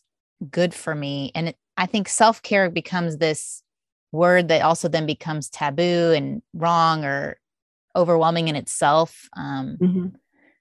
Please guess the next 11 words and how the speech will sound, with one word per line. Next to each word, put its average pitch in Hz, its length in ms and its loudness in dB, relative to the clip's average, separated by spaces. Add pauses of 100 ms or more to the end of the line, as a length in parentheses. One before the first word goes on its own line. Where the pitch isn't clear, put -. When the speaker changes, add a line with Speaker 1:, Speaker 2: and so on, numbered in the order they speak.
Speaker 1:
but 175 140 2
permission 214 640 4 (520)
to 233 100 0
be 254 200 4
a 214 60 6
person, 285 420 2 (240)
that's 254 240 0
your 262 120 2
life. 254 540 2
That's 294 140 -4
good. 330 240 2